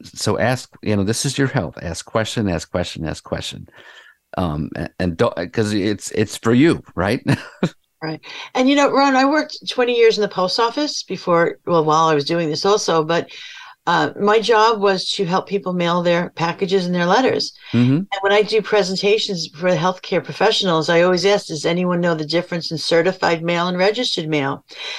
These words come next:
Speaker 2: And I've never found a doctor that knows the difference.
Speaker 1: Huh.
Speaker 2: And if they can't explain that to me, it was my job to explain to them the best way to mail a package.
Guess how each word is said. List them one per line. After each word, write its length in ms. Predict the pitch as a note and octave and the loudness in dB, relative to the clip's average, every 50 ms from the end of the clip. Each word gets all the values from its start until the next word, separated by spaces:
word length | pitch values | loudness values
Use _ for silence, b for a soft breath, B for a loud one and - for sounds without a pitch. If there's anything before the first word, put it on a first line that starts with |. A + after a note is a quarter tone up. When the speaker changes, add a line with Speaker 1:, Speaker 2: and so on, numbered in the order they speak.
| B B B | B B B
Speaker 2:
And 100 | F3+ G3 | 0 2
I've 160 | G#3+ A#3 G#3+ | 4 4 4
never 260 | G#3 A#3 A3+ A3 A#3 | 6 4 4 4 4
found 280 | A3 - A#3 A3 G#3+ G3+ | 2 2 2 0 2 0
a 40 | G3 | 0
doctor 520 | E3+ F3+ F3 C#3 - - - - F3 E3 | 0 2 2 2 2 0 -2 -2 0 0
that 160 | D#3+ F3 E3 | 2 0 0
knows 240 | F3 F3+ F3+ F3+ E3+ | 2 2 0 0 -2
the 60 | F3+ | 0
difference. 580 | E3+ F#3 A3 A#3 - F3+ C3 - - - - - B B B B B B B | 2 2 2 4 2 -2 -2 -4 -6 -12 -14 -14 B B B B B B B
Speaker 1:
Huh. 140 | F3 D#3 B2+ | 0 2 2
Speaker 2:
And 100 | F#3 - _ _ _ - | 0 -4 _ _ _ 2
if 160 | G#3 G#3+ G#3 - - | 2 2 2 2 0
they 220 | - A3 A3 C4 C4 | 4 4 4 4 4
can't 440 | - - - B3+ A#3+ A3+ G#3+ - | 0 -2 0 2 4 4 4 2
explain 540 | G#3+ G3 - - - - G3 G3 G3 F#3+ F#3+ | 0 -2 -2 -4 -4 -2 0 2 2 2 2
that 300 | G3 G3+ G#3+ - - - | 2 2 2 0 -2 -6
to 120 | - - F#3+ | -8 -6 -2
me, 240 | F#3+ G#3 B3 C4 | 0 2 2 4
it 80 | B3 - | 2 2
was 140 | - E3+ E3+ | 0 -2 -2
my 240 | F#3 F#3 F3+ F#3 F#3+ | 0 0 0 0 -2
job 500 | E3+ D#3 F3 F3+ F#3+ G#3 G#3 F#3 D#3+ D#3 | -2 -2 0 2 2 4 2 2 0 -2
to 120 | - - | -6 -6
explain 460 | F#3 E3+ - - - F#3 F#3+ G3+ A#3 A3+ | -6 -6 -8 -8 -4 0 0 2 2 2
to 140 | - A3 | 0 0
them 200 | E3+ E3 E3 E3+ | 2 2 0 0
the 80 | E3+ F3+ | 0 0
best 380 | D#3+ F3 F3+ G3+ - - - F3+ | 0 0 0 0 0 -4 -2 0
way 160 | E3+ E3 E3+ | 0 2 2
to 80 | E3+ | 0
mail 260 | E3 F3 E3+ D#3+ D#3+ E3 | -2 -2 -2 0 -2 -2
a 40 | |
package. 640 | E3 - F#3+ G3 A3+ A3+ - D#3+ C3+ G#2 - - | -2 0 0 0 0 0 -2 -4 -4 -4 -6 -10